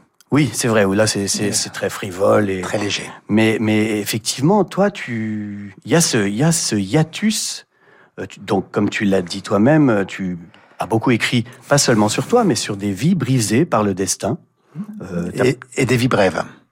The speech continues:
Speaker 1: T'as pa-, t'as parlé, t'as cité Jean Prézo-, Jean Prévost, Jean de la Ville de Miremont, Jacques Lucéran, mais, euh, Barbara aussi, François-Régis Bastide.
Speaker 2: Mm.
Speaker 1: Euh, et j'aimerais lire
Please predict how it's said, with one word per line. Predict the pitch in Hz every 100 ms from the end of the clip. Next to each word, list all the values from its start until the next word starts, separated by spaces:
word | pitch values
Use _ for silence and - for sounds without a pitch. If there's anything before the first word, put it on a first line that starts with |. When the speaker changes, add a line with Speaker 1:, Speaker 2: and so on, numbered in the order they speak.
| _ _ - -
Speaker 1:
T'as | 117
pa-, | -
t'as | - 87
parlé, | 95 92 98
t'as | 101
cité | - 107 104
Jean | 101 98
Prézo-, | - 98 120 107 -
Jean | 104 107
Prévost, | - 98 107 110 107
Jean | 107 101
de |
la | 98
Ville | 95 104
de | 98
Miremont, | 101 95 101 101
Jacques | 98 92
Lucéran, | 95 - 127 156
mais, | 101 - - - - - 95
euh, | 90 90 90 90 82 - _
Barbara | 82 80 92 113 175
aussi, | 131 - - 165 170
François-Régis | 143 - 101 107 98 95 98 98
Bastide. | 120 - - 175 135 110 - - -
Speaker 2:
Mm. | 98 95
Speaker 1:
Euh, | 98 95 95 95 95 92 92 - - _ _ _ _
et | 110 110 110 107 104 104 107 - - - _ -
j'aimerais | - 127 131 143 196 196 -
lire | 113 120 156 165 185 180 185 185